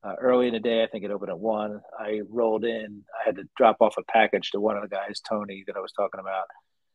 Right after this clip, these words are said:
Uh, met him, and I met Mike O there just to get a package. That was around five o'clock on Friday. And I came back on Saturday, uh, towards the end. It closed at three. I showed up around twelve thirty. Lots of stuff, uh,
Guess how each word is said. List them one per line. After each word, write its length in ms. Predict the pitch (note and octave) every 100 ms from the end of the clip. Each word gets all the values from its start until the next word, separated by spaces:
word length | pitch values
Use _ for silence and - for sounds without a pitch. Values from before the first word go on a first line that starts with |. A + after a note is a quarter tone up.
| _ _ _ _
Uh, 460 | - G1+ E2+ E2 -
met 220 | B2 A2
him, 320 | G#2 A2+ G#2+
and 80 | G#2
I 60 | G2
met 240 | G2+ G2+
Mike 300 | A2+ G#2 -
O 280 | A2 G#2 G2+
there 320 | G2+ F#2+ F#2
just 220 | F#2 F#2
to 80 | -
get 140 | G2+ G2
a 40 |
package. 680 | - G2 F#2 F#2 F2 - -
That 100 | G2
was 120 | F#2+
around 200 | G#2 F2+ -
five 200 | G#2 F#2+
o'clock 280 | F#2 - F2
on 80 | F#2 -
Friday. 260 | F#2+ G2
And 100 | A#2
I 60 | B2+
came 200 | - A#2+
back 180 | A2 G#2
on 120 | A2
Saturday, 540 | - A2+ C3 F2+ - - _ _ A2
uh, 180 | F#2 F2 _ _
towards 340 | - C3 G#2+ F2+
the 200 | G2+ G#2
end. 160 | F#2+ F2+
It 80 | -
closed 300 | - G#2 G2
at 80 | F#2+
three. 260 | G2+ G2 G2
I 100 | F2+
showed 240 | - G#2+
up 120 | F#2+ -
around 220 | F#2 F#2
twelve 300 | - F#2 F#2 -
thirty. 260 | G2+ F#2+ - _ _ _ _ _ _ -
Lots 280 | D3+ C#3+ -
of 80 |
stuff, 340 | - C#3 D3+ - - - _ _
uh, 600 | A2+ G#2 G2+ G#2 G2+ G2+